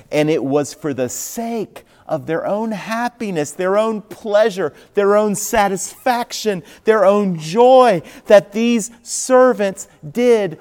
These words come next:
what they did for their master in either the parable or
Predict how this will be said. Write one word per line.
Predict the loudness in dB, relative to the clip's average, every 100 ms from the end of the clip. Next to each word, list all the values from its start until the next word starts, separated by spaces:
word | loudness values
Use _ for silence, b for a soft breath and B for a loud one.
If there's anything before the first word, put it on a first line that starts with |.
| -16
what | -6 2 2 2 -2
they | -2 -2
did | -4 -2 -2 -2 -6 b _
for | _ 0 2
their | 2 -2 -2
master | -2 0 -2 -4 -8 -6 -6 -10 _ _ -6
in | -4 -2
either | -4 -4 -4
the | -4 -8
parable | -6 -6 -4 -2 -2
or | 0 4 6 4